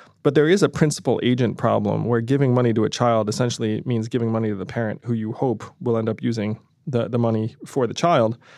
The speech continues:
But, uh, in, in my mind, it was better to wait until someone hit adulthood, and then as a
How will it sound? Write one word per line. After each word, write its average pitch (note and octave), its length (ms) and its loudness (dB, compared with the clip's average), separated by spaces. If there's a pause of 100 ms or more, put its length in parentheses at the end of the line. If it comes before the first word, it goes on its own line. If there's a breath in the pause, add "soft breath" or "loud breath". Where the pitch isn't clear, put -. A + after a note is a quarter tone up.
(380 soft breath)
But, B2+ 240 4
uh, C3+ 220 2
in, C3+ 180 2
in C#3+ 100 4
my C3+ 160 6
mind, B2 240 6
it A#2 40 6
was A2+ 120 4
better A#2+ 280 4
to A2 100 4
wait A#2 180 2
until A#2 240 0
someone A2+ 360 0
hit A2+ 180 0
adulthood, A2 800 0
and A#2+ 160 2
then A2 380 2
as A#2+ 180 2
a G#2+ 240 2